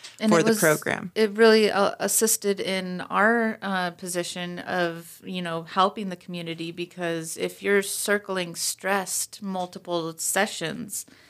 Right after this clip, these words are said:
Speaker 1: and, you know, I see you once a week, then, okay, well, what's making you stressed? Do you
Speaker 2: Yeah, we
Speaker 1: feel comfortable with sharing that? You know, "Oh, you know, money's tight. I'm in between jobs."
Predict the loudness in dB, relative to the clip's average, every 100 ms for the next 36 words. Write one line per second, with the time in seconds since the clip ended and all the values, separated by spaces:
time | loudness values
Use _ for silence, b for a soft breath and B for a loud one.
0 | b b -10 -6 -4 -6 -6 -4 -2 0
1 | 0 -2 -2 -2 -2 -2 -4 -4 -6 -6
2 | -2 -2 -2 -6 -20 b b b b -4
3 | 4 4 6 2 0 -4 -8 -2 0 2
4 | 2 2 0 0 -4 -4 -4 -6 -6 -8
5 | -8 -8 -8 -10 -10 -10 -8 -6 0 2
6 | 2 -2 -6 -6 -2 -2 0 -2 -2 0
7 | 0 0 0 -2 -2 -8 -10 -6 -4 -6
8 | 4 8 8 8 4 0 0 0 0 -2
9 | -2 -4 -2 0 0 -2 -8 -10 -10 -12
10 | -10 -6 -2 0 -2